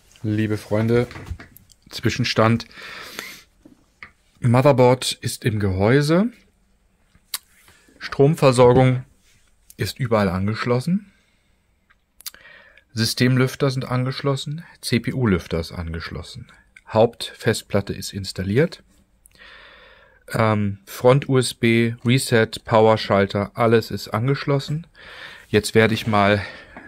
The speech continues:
eine einfache Maus und eine einfache Tastatur anschließen,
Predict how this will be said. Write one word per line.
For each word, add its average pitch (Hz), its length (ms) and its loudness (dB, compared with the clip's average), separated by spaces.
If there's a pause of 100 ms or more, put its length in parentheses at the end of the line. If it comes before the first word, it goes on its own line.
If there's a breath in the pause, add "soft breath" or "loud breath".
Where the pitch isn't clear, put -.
(280 loud breath)
eine 90 380 0
einfache 101 400 -2
Maus 98 400 2
und 101 160 -6
eine 92 100 -6
einfache 92 460 -4
Tastatur 98 540 -8
anschließen, 123 600 -6